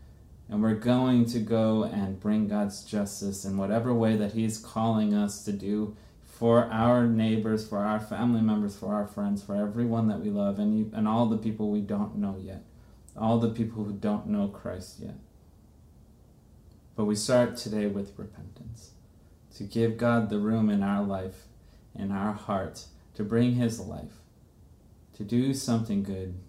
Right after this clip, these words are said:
to open up our eyes like he did in the temple, to make us strong, to be able to walk after him like he did at the temple on this day. I know this sermon is much different than what we go about it normally,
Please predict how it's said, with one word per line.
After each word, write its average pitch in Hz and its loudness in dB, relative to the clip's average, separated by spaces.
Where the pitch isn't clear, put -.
to - -12
open 107 -2
up 110 -2
our 98 -6
eyes 92 -6
like 98 -6
he 104 -4
did 104 -4
in 101 -2
the 101 0
temple, 95 -10
to - -10
make 113 -2
us 117 0
strong, 107 0
to 107 -8
be 101 -6
able 101 -4
to 98 -4
walk 107 -2
after 101 -6
him 98 -6
like 107 -6
he 113 -2
did 110 0
at 95 -2
the 101 -6
temple 98 -6
on 92 -6
this 92 -10
day. 78 -14
I 98 -6
know 104 -2
this 113 0
sermon 113 4
is 101 2
much 110 4
different 113 2
than 104 2
what 98 2
we 101 0
go 98 -2
about 95 -4
it 90 -8
normally, 101 2